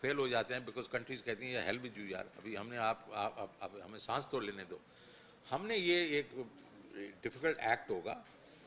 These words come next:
कि हमने उनको alternate देने हैं। हमने उनको कहना है, "ये आपका तरीका है to stabilize, to take out demand।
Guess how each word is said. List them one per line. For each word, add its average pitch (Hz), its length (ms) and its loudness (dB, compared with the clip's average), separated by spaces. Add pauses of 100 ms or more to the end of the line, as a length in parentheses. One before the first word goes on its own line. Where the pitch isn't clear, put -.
(180)
कि 131 60 -4
हमने 160 420 4
उनको 143 360 0
alternate 131 640 4
देने 107 220 6
हैं। 123 560 -4 (340)
हमने 143 220 0
उनको 151 240 2
कहना 143 220 2
है, 185 60 4
"ये 156 120 6
आपका 156 540 6
तरीका 131 400 4
है 123 440 8
to 135 60 -6
stabilize, 107 880 0 (920)
to 117 160 -4
take 127 180 6
out 123 120 6
demand। 92 380 0